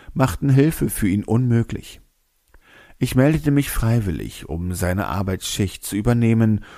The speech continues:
und verdoppelte damit mein Pensum, drei Stunden und vierzig Minuten pro Schicht. Hauptmann Liu war der strengste unter den Aufsehern. Normalerweise wagte niemand, sich bei ihm krank zu melden.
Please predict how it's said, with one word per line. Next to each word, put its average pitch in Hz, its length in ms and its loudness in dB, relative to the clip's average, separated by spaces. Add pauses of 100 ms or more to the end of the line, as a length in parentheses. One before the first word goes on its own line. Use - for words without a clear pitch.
(180)
und 127 220 2
verdoppelte 127 580 2
damit 87 600 -4
mein 95 300 -2
Pensum, 107 580 -2 (340)
drei 101 260 0
Stunden - 520 -2
und - 180 -10
vierzig 98 460 -2
Minuten 107 420 0
pro - 160 -4
Schicht. - 420 -10 (1300)
Hauptmann 95 540 0
Liu 90 480 2 (340)
war 104 200 4
der 110 140 6
strengste 135 720 0
unter 95 280 2
den 110 160 -2
Aufsehern. 62 720 -6 (800)
Normalerweise 127 760 4
wagte 120 340 2
niemand, 110 520 2
sich 85 260 -4
bei 82 100 2
ihm 104 120 0
krank 113 340 -2
zu - 160 -6
melden. 82 480 -8